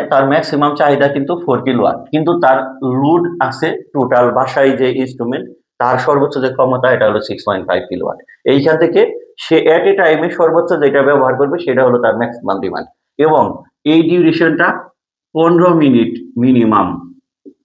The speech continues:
ঠিক আছে, মিনিমাম পনেরো মিনিট চলমান থাকতে হবে। তাহলে এটা যেটা কাউন্ট করবে, সেটাই হলো তার ম্যাক্সিমাম ডিমান্ড। এবং এটা সম্ভবত সাত দিন পর পর মিটারে চেঞ্জ হয়, সাত দিন অথবা পনেরো দিন,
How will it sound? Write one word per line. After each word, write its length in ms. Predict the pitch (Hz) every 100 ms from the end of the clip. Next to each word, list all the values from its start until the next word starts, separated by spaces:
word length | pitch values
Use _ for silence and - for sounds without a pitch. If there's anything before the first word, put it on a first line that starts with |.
| _ _ _ _ _ -
ঠিক 140 | 127
আছে, 240 | 147 131 104
মিনিমাম 720 | 113 139 139 151 175 - - _ _
পনেরো 400 | 202 170 170 180
মিনিট 360 | 175 143 127 123
চলমান 340 | 147 147 147 147
থাকতে 260 | 131 - 92
হবে। 220 | 82 82 - _ _ -
তাহলে 340 | 123 147 156 165 -
এটা 280 | 135 135 127
যেটা 220 | 120 127
কাউন্ট 320 | 135 131 131
করবে, 240 | 135 139 202 - - _
সেটাই 400 | - 120 123 120
হলো 200 | 120 123
তার 160 | 135 175 214
ম্যাক্সিমাম 460 | 120 - 101 101 92
ডিমান্ড। 240 | 92 92
এবং 320 | 131 131 139 - -
এটা 180 | 117 127
সম্ভবত 640 | 151 139 135 135 131 -
সাত 280 | - 135 135 127
দিন 220 | 135 131
পর 260 | 147 147
পর 180 | 131 120
মিটারে 420 | 117 107 110 110 135 - - -
চেঞ্জ 340 | 117 98 -
হয়, 80 | -
সাত 280 | - 123 120
দিন 160 | 151
অথবা 440 | - 113 107 123 - - _
পনেরো 300 | 120 110 104
দিন, 160 | 92